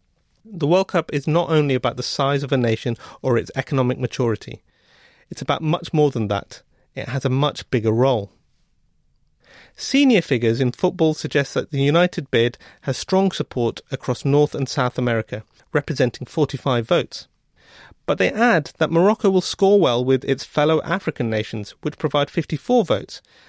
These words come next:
and could expect support from parts of Asia and even European countries with which it has links, such as France. Anxiety over the strength of the Moroccan bid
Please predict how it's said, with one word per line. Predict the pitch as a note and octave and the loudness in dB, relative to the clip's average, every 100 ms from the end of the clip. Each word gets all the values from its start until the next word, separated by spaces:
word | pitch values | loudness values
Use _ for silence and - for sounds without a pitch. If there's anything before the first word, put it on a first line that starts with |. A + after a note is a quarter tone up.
| - | -6
and | G#3 | -2
could | - C4+ | 0 -2
expect | - - F#3 - | -4 -2 -4 -4
support | D3+ - C3 - | -6 0 0 0
from | C3+ B2+ | -6 -4
parts | C3 F#2+ B2+ | -4 -6 -2
of | C3 | 0
Asia | D3 D3 D#3 - - - | 0 0 -2 -4 -18 -6
and | D3+ | -6
even | - G3 G#3 F3 | -2 -2 0 0
European | D#3 F3 E3+ F3+ E3+ | 2 2 2 0 0
countries | C#3+ A2+ A#2+ A#2+ - - - | 0 -2 -2 -4 -6 -16 -8
with | D#3 C#3+ | -6 -2
which | D3 - | -2 0
it | - C#3 | -4 -6
has | A#2+ B2 C#3 | -4 -4 0
links, | E3+ F#3+ - - - | 0 0 -4 -14 -12
such | - - | -8 -8
as | B2+ | -2
France. | G3+ G3 G#2+ - - _ _ _ _ _ _ _ - | 2 2 0 -8 -18 _ _ _ _ _ _ _ -2
Anxiety | D3 C#3 F3+ G#3 - D3+ | 0 2 2 0 0 0
over | B2 | 2
the | B2 | -2
strength | - B2+ A#2 | 0 0 0
of | A#2 | -4
the | A#2 | 0
Moroccan | A#2+ A#2 A#2+ G#2+ | 2 0 0 -4
bid | A2 | -4